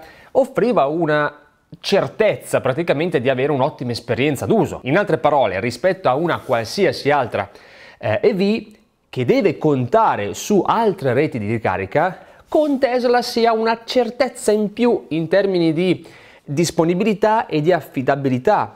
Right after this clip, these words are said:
della rete, come dire, tale da scongiurare dei brutti mal di testa. La notizia dell'apertura della rete a tutti gli altri veicoli va un po' a vanificare questa certezza, al punto tale che la community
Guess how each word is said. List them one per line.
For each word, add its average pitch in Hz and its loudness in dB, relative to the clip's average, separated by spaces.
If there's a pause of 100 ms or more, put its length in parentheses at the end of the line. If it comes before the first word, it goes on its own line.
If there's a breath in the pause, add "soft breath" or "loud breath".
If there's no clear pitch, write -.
della 139 2
rete, 135 -2
come 135 -6
dire, 107 -4
tale 120 0
da 110 0
scongiurare 123 -2
dei 113 -4
brutti 101 -10 (320 loud breath)
mal 117 -2
di 95 -6
testa. - -8
La 160 2
notizia 214 0
dell'apertura 143 -2
della 101 -6
rete 131 -2
a 85 -8
tutti - -10
gli 107 -6
altri 127 -2
veicoli 107 -4 (420 loud breath)
va 143 0
un 143 -4
po' 131 0
a 123 0
vanificare 104 -4
questa 90 -6 (240)
certezza, - -12
al 139 -4
punto 214 0
tale 190 2
che - -2
la 131 0
community 156 0